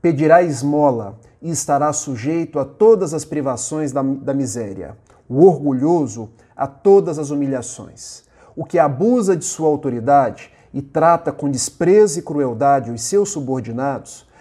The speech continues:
se verá forçado a obedecer a um patrão mais duro do que ele o foi. Todas as penas e tribulações da vida são expiações das faltas de outra existência,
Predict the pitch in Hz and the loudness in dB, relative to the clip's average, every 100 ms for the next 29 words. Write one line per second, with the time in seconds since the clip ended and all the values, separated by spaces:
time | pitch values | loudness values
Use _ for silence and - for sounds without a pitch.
0 | - - 160 143 147 139 151 - - - | -20 -8 -2 2 4 2 0 -4 -6 0
1 | 170 190 160 143 143 131 - - 143 135 | 2 2 0 -2 -2 -2 -4 -4 -2 -2
2 | 135 123 120 139 139 127 113 107 156 214 | -2 -6 -4 -4 -2 -4 -6 -6 -2 -2
3 | 214 208 165 - 147 143 147 139 - - | -2 -4 -8 -4 2 4 4 0 -4 -8
4 | 104 87 - _ _ _ _ _ - 165 | -10 -10 -16 _ _ _ _ _ -2 2
5 | 147 135 - - 180 208 202 160 151 147 | 2 0 -4 -2 2 2 2 -2 -4 -2
6 | 139 131 117 143 139 117 117 107 165 165 | 0 0 -2 -4 -4 -2 -6 -4 -4 -2
7 | 123 113 - 143 135 143 127 113 180 196 | -4 -6 -4 -4 -4 -4 -4 -4 -4 -4
8 | 143 131 - - 156 175 175 165 135 131 | -2 -4 -6 0 4 4 2 -6 -4 0
9 | 143 139 135 120 - 120 104 - - | 0 0 -4 -4 -8 -10 -12 -12 -14